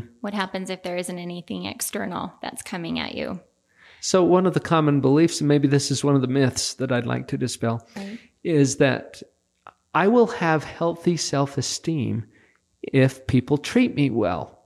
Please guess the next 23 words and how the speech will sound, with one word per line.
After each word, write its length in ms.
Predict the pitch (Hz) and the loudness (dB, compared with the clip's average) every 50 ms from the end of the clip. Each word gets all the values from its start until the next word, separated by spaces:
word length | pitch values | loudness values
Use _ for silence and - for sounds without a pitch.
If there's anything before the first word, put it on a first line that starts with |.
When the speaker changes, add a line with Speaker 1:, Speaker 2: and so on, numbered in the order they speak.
| _ _ _ | _ _ _
Speaker 1:
Mm-hmm. 340 | 220 185 160 185 175 180 196 190 - | -6 -6 -6 -8 -8 -8 -6 -2 0
Speaker 2:
if 200 | 143 - - - | 0 0 -2 -2
people 320 | - 127 117 - - 139 | -2 -2 0 0 -2 -4
say 240 | 135 - - 156 160 | -2 0 0 2 2
nice 300 | 165 165 175 175 - - | 2 0 0 0 -2 -2
things 420 | - - 240 247 233 214 - - | 0 2 2 4 4 2 0 0
to 100 | - 117 113 | -2 -2 -2
me, 280 | 110 98 117 - _ _ _ _ _ _ _ _ _ _ - _ _ _ | -2 -4 -8 -10 _ _ _ _ _ _ _ _ _ _ -20 _ _ _
if 160 | - 151 - - | -2 0 2 4
I 100 | 156 165 | 6 6
achieve 600 | 180 180 180 - - - 254 269 262 254 208 156 | 6 4 2 -2 0 2 4 6 6 6 6 4
a 40 | 139 | 4
lot. 520 | 120 117 117 98 95 95 - - - - - | 4 4 2 2 0 -2 -4 -8 -16 -18 -10
Speaker 1:
Right. 480 | - 208 202 208 208 180 - - - - | -4 -2 -2 -2 -2 -4 -6 -10 -12 -10
Speaker 2:
You 140 | 160 139 131 | -8 -4 0
know, 160 | 123 123 127 | 0 0 4
these 240 | 123 135 135 123 135 | 4 4 4 2 0
are 60 | 135 | -2
some 200 | - - 139 131 | -2 0 0 0
of 140 | 127 120 113 | 0 0 0
the 100 | 120 123 | -2 -4
common 460 | - - 131 135 147 147 139 123 117 | 0 0 2 2 2 2 0 -2 -4
ones. 340 | 110 107 - - - - | -6 -8 -10 -10 -12 -14